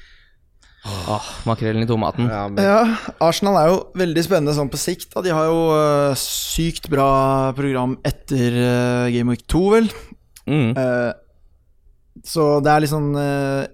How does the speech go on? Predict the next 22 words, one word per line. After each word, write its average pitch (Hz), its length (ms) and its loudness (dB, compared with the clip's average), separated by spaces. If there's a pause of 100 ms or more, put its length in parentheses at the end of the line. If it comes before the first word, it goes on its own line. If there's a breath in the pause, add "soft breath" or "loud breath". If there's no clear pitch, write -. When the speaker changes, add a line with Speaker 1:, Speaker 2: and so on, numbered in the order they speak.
(160)
Speaker 3:
jeg 143 120 -6
f-, - 280 -16
det 151 120 -2
er 143 120 2
litt, 147 240 -4
det 143 100 -2
er 143 100 2
jo 147 80 0
litt - 160 -10 (340)
synd 131 400 -6
at 135 120 -8
de 139 160 -4
møter 139 320 -4
City - 360 -12
i 123 60 -10
første 123 260 -10
runde 113 220 -8
og 120 40 -12
sånn, 139 140 -6
da, 139 100 -2
for 135 200 -4
at, - 160 -12